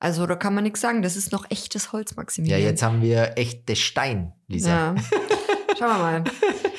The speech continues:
Speaker 2: Wir sitzen auf einem echten Steintisch, der sauschwer war.
Speaker 1: Jemand hat heute schon geschrieben auf Instagram, ja, ihr dürft den, weil wir haben das nämlich gefilmt, als
Speaker 2: Was
Speaker 1: wir
Speaker 2: dürfen wir
Speaker 1: so,
Speaker 2: nicht?
Speaker 1: pass auf, äh,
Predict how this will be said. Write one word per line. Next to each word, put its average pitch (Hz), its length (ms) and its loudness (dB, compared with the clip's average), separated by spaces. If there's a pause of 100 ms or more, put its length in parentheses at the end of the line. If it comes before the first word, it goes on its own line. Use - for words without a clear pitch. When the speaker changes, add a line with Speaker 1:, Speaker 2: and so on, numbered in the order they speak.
(160)
Speaker 2:
Wir 151 100 2
sitzen 175 320 2
auf 135 160 2
einem 135 160 0
echten 147 380 -2
Steintisch, 131 560 0
der 110 160 4
sauschwer 120 800 2
war. 90 300 0
Speaker 1:
Jemand 208 260 2
hat 202 80 2
heute 202 140 0
schon 208 80 2
geschrieben 208 640 2
auf 185 120 -2
Instagram, 190 480 0 (300)
ja, 277 340 0
ihr 240 120 0
dürft 269 260 0
den, 254 400 2
weil 196 120 2
wir 190 100 2
haben 185 100 2
das 185 120 0
nämlich 185 220 0
gefilmt, 208 360 0
als - 100 0
Speaker 2:
Was 175 80 6
Speaker 1:
wir 170 80 4
Speaker 2:
dürfen 170 220 4
wir 170 80 4
Speaker 1:
so, 175 340 4
Speaker 2:
nicht? - 180 -10
Speaker 1:
pass 180 160 -2
auf, 165 380 2
äh, 165 220 0